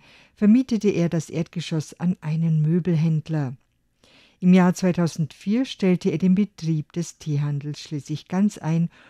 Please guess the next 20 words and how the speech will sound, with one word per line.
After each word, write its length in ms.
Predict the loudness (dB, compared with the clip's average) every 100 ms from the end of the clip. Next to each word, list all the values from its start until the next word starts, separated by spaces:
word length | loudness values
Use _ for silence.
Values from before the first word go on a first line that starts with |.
| _
und 160 | -6 -2
löste 460 | 0 0 -2 -6 -4
auch 180 | -8
den 240 | -4 0 0
Mietvertrag 720 | 0 -4 -10 -6 -4 -4 -4
mit 240 | -6 -4
dem 160 | -4 0
Möbelhändler 800 | 0 0 0 2 2 0 -2 -2
auf. 380 | -4 -6 -8 -20 _ _ _ -20 -20 _ 4
Ursprünglich 640 | 6 6 6 8 8 8
wollte 260 | 4 4 4
er 80 | 4
das 260 | 2 0
Haus 320 | 0 0 -2 -6
abreißen 680 | -2 2 4 2 2 0
und 180 | 2 0
ein 220 | 2 2
Hochhaus 480 | 0 -2 -2 -2 -2
bauen 320 | -2 2 4
lassen, 440 | 4 2 4 2